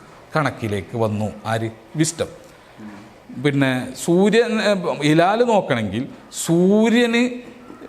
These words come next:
ഏ, ശേഷം അസ്തമിക്കുന്ന ചന്ദ്രനെ പറ്റും, മൂൺ സെറ്റ് ലാഗ് അനുസരിച്ച് ഹിലാൽ നോക്കാൻ പറ്റും എന്ന് കലണ്ടറിൽ എഴുതിയ കണക്കനുസരിച്ചിട്ട് ഇരുപത്തൊമ്പതിന് വിസ്റ്റം നോക്കൂ. നബി സാഹിബികൾ അങ്ങനെ നോക്കിയിട്ടില്ല.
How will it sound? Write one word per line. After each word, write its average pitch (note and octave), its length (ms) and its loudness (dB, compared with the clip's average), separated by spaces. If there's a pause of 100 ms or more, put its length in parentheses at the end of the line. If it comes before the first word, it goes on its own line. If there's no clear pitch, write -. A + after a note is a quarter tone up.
ഏ, D#3+ 480 2
ശേഷം D#3+ 600 0
അസ്തമിക്കുന്ന D#3 580 -2
ചന്ദ്രനെ C#3 380 0
പറ്റും, A#2 260 -2
മൂൺ C#3+ 120 2
സെറ്റ് D3+ 320 -2
ലാഗ് D3 160 2
അനുസരിച്ച് C3 420 -2
ഹിലാൽ A#2 300 0
നോക്കാൻ A2+ 320 0
പറ്റും G#2+ 300 -6
എന്ന് B2+ 220 -4 (880)
കലണ്ടറിൽ F#3+ 500 2
എഴുതിയ G#3 280 2
കണക്കനുസരിച്ചിട്ട് C#3 760 -4
ഇരുപത്തൊമ്പതിന് B2 640 -2
വിസ്റ്റം A#2 300 -6
നോക്കൂ. G#2 260 -6
നബി A#2 200 -2
സാഹിബികൾ A#2 340 -2
അങ്ങനെ A#2 180 -4
നോക്കിയിട്ടില്ല. A#2 540 -6